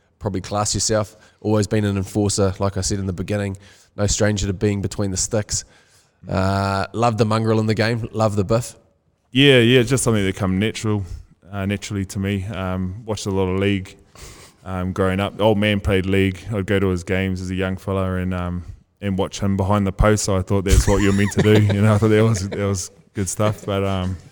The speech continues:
Speaker 2: that kinda stuck with me my whole career. Unfortunately, refs picking on me and all that kinda stuff.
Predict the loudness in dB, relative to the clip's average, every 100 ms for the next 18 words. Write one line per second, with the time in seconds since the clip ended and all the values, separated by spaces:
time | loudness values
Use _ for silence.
0 | -16 -16 -18 _ _ _ _ _ _ _
1 | -10 -6 -6 -4 -4 -4 -2 0 2 2
2 | 2 0 0 2 2 2 -2 0 0 2
3 | 0 0 -2 0 -2 0 0 0 -2 -2
4 | -4 -4 -6